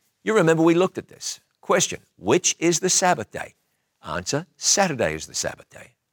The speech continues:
Question, why do we observe Sunday instead of Saturday? Here's the answer. Because the Catholic Church transferred the solemnity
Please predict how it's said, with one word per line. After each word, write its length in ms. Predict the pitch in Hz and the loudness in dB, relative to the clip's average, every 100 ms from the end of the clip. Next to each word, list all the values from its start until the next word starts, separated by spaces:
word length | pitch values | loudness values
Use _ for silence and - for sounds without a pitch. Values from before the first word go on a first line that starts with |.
| _ _ | _ _
Question, 300 | 131 107 - - _ _ _ _ _ | -4 -2 -8 -18 _ _ _ _ _
why 560 | 73 69 90 113 147 | -20 0 4 6 6
do 100 | 180 | 4
we 200 | 180 170 | 2 2
observe 340 | 165 139 156 143 | 0 2 2 2
Sunday 420 | - 185 117 101 | 2 2 0 -2
instead 320 | 110 - 135 | -2 -4 -4
of 80 | 139 | -2
Saturday? 520 | - - 110 95 107 | -2 -4 -4 -8 -10
Here's 200 | 101 113 | -4 -4
the 120 | - 143 | -2 -4
answer. 360 | 80 - 98 - _ _ _ _ _ 95 | -6 -10 -16 -18 _ _ _ _ _ -8
Because 400 | 113 - 107 98 | -6 -2 -2 0
the 120 | 90 | -4
Catholic 460 | - 90 113 185 - | -4 -4 -4 -6 -8
Church 380 | - 90 - - | -4 -4 -4 -10
transferred 720 | - 113 165 170 - 156 - | -6 -4 -2 -4 -2 -4 -2
the 100 | 170 | -2
solemnity 680 | - 143 101 85 87 95 | -2 0 -2 -4 -12 -12